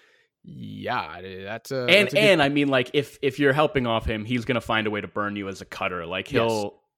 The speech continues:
Speaker 2: he's, he's an active off-ball player, right? He's not just gonna stand idly by and let you help off.
Speaker 1: Yeah. No, so, uh, I, the, the answer is I don't know where the, <laughs> where,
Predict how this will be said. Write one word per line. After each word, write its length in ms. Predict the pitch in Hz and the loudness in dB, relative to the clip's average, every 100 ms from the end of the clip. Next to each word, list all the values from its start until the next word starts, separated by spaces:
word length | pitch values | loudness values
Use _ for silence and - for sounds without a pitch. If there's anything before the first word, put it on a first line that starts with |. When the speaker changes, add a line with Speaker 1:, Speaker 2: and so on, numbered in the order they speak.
| _ _ _ _ _ _ _ | _ _ _ _ _ _ _
Speaker 2:
he's, 260 | - 139 131 - | 0 0 0 0
he's 140 | 131 | 2
an 100 | 131 - | 2 4
active 420 | 123 120 139 113 117 | 2 4 2 2 0
off-ball 400 | 110 104 110 95 | -2 -2 -2 -2
player, 320 | - 95 82 | -4 -6 -6
right? 160 | 85 98 | -4 -4
He's 140 | 110 | 0
not 100 | 123 | 0
just 160 | 120 110 | -2 -4
gonna 140 | 117 | -6
stand 340 | - 113 104 104 | -2 -2 -2 -4
idly 360 | 101 104 98 | -4 -2 -4
by 280 | 95 95 92 | -6 -4 -2
and 120 | 92 | -4
let 140 | 92 76 | -6 -10
you 100 | 92 | -10
help 260 | 92 82 | -10 -8
off. 340 | 90 90 110 - | -6 -6 -8 -12
Speaker 1:
Yeah. 480 | 156 139 127 95 76 - - - - - - | -10 -4 -4 -4 -6 -10 -6 -6 -6 -12 -6
No, 240 | 143 214 | 0 2
so, 500 | 196 - 151 151 151 | 2 4 4 4 4
uh, 420 | 143 151 151 151 147 - _ | 2 2 2 0 -4 -12 _
I, 200 | 107 123 | -8 -8
the, 200 | 147 135 - _ | -8 -12 -14 _
the 160 | 143 | -6
answer 320 | 123 151 - 160 | -2 -2 0 2
is 80 | |
I 80 | 139 | 2
don't 160 | 147 165 | 2 2
know 160 | 151 | 2
where 220 | 254 107 117 | 0 -2 -4
the, 60 | |
<laughs> 520 | - - - - - | -4 -4 -6 -8 -6
where, 340 | - 180 196 | 0 2 2